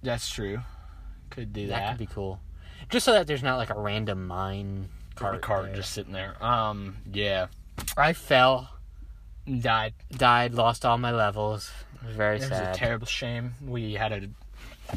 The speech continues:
Speaker 2: At a funeral.
Speaker 1: funeral, made a grave. Um, dude, that's what we should do. We should make a fake graveyard for how many times you've died.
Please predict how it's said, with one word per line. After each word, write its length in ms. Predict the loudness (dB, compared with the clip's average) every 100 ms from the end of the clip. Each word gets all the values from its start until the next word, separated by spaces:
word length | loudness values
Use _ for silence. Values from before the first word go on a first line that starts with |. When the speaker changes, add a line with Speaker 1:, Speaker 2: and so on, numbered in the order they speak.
| -6 -6
Speaker 2:
At 80 | -6
a 40 |
funeral. 480 | 0 0 2 2 0
Speaker 1:
funeral, 600 | 0 0 2 0 0 -2 -6 -6
made 180 | -4 -2
a 40 |
grave. 420 | -4 -2 -2 -4 -8 -16 -16 -14 -12 0
Um, 460 | 2 2 0 -4 -8 -12 -16 -14 -14 -14 -14 -16 -18 -18 -18 -18 -18 -18 -20 -20 -18 -18 -18 -14 -10 -6
dude, 100 | -4
that's 160 | -4 -4
what 80 | -8
we 60 |
should 100 | -8
do. 100 | -6
We 60 | -6
should 80 | -6
make 120 | -6
a 60 |
fake 300 | -6 -8 -8
graveyard 560 | -8 -8 -6 -6 -6 -8
for 140 | -10 -8
how 120 | -8
many 120 | -8
times 260 | -8 -8 -10
you've 100 | -12
died. 420 | -12 -12 -12